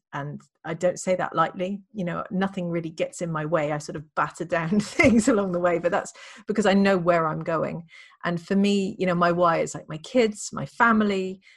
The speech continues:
I want to also prove myself, having come up against that glass ceiling so many times and being told, "You can't have that promotion.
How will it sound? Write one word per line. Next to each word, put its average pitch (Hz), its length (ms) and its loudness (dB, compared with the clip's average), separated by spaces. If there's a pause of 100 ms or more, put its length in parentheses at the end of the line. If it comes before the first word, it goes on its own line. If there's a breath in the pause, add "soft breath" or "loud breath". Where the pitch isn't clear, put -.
(380 soft breath)
I 196 200 6
want 190 280 -2
to 170 80 -8
also 175 220 -6
prove 202 340 -8
myself, 151 540 -8
having 175 220 -2
come 175 200 -6
up 165 120 -10
against - 280 -10
that - 160 -10
glass 160 260 -2
ceiling 160 300 -8
so 165 160 -10
many 151 200 -6
times 151 380 -6
and 156 140 -8
being 165 200 -6
told, 156 340 -6 (640)
"You 190 140 -6
can't 185 240 0
have 156 160 0
that 127 160 0
promotion. 160 560 -6